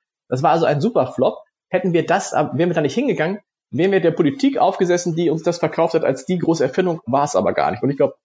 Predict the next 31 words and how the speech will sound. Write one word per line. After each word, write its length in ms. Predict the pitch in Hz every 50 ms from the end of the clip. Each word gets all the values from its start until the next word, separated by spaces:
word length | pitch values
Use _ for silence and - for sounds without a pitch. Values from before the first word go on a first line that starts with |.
| _ _
das 160 | - 123 123
ist 120 | 127 123 -
ein 140 | - 117 110
ganz 340 | - 143 160 226 208 - -
banales 380 | 131 135 131 139 139 135 -
Beispiel, 280 | - 135 131 - - -
aber 80 | 123
so 100 | 117 135
muss 160 | 151 160 156 -
man's 140 | 127 123
in 120 | - - - -
allen 320 | - 127 147 170 180 156
Dingen 240 | 156 143 135 131 127
machen 280 | 139 - - 220 269 277 _ _ _ _ _ _ _
und 140 | - 156 160
gucken, 320 | - 202 190 190 175 156 98
was 200 | 117 143 175 -
ist 200 | - 180 - -
eigentlich 240 | - 151 156 156 -
daraus 320 | - 151 156 139 - - -
geworden. 440 | 151 143 127 101 92 - 104 - - _ _ _ _ _ _ _ _
Das 220 | - - 139 135 135
ist, 180 | 127 - -
und 80 | 143 131
die, 240 | 139 131 - 120 113
die 100 | 127 127
Leser 440 | 185 269 392 - 214 202 190 - - -
fordern 380 | - - 175 160 170 185 165
das 240 | 165 151 - - _
regelrecht 460 | 127 139 160 160 143 135 135 131 -
ein. 240 | - 101 98 104 107